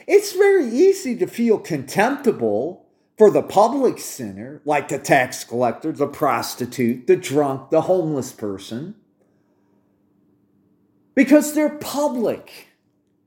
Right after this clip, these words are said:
And honestly, I'm just gonna put this out here. I have more respect for an honest person who knows that they're sinful and admits it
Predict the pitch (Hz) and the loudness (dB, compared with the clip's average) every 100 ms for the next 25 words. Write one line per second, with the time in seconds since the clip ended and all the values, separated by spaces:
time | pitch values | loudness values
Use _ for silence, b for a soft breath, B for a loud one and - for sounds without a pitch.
0 | _ _ _ _ _ _ _ _ _ - | _ _ _ _ _ _ _ _ _ 0
1 | 240 233 269 349 370 254 - 208 226 190 | 0 2 0 2 2 0 -4 0 0 2
2 | 151 143 _ _ _ _ - 370 440 427 | -2 -6 _ _ _ _ -8 4 4 4
3 | - 262 - 233 226 175 - 214 220 160 | 0 -2 2 2 2 -2 0 0 0 -2
4 | 110 95 B B 381 466 381 330 330 247 | -4 -4 B B 2 4 2 -2 0 0
5 | 233 - - - 208 214 - 170 123 127 | -4 -8 -8 -2 -2 -2 -4 -4 -6 -6
6 | 143 185 208 - - 208 208 - 214 202 | -2 0 -2 -4 0 0 2 0 -2 -4
7 | 202 _ _ _ _ _ _ _ _ _ | -10 _ _ _ _ _ _ _ _ _
8 | _ _ _ - 202 180 151 208 233 240 | _ _ _ 0 2 4 4 4 2 -4
9 | - 254 233 - 254 233 254 247 254 - | -4 -4 -4 -4 -4 -4 -2 -2 -2 -10
10 | _ _ _ _ _ _ _ _ _ _ | _ _ _ _ _ _ _ _ _ _
11 | _ _ _ _ _ _ _ _ _ 190 | _ _ _ _ _ _ _ _ _ 4
12 | 208 165 110 135 170 220 - 277 277 | 4 2 -2 0 2 2 0 -4 -4